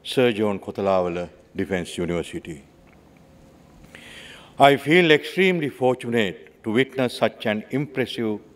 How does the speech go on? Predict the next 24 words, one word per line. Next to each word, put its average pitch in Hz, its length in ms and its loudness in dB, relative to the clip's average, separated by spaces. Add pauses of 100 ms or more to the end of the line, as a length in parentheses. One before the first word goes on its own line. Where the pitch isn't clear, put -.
naval 101 380 2
parade 101 600 0 (760)
arranged 147 480 4
to 120 220 -8
celebrate 107 640 0
the 95 80 -6
commissioning 101 640 -4
of 90 160 -4
the 92 80 -8
midshipmen 90 720 -6 (520)
on 123 140 8
completion 151 600 2
of 120 180 -4
their 104 160 4
basic 104 640 -6
training, 92 540 0 (480)
which 123 180 -2
has 120 180 4
transformed 127 760 2
them 104 280 0 (320)
into 98 220 -4
a 92 60 0
group 113 340 -2
of 107 180 0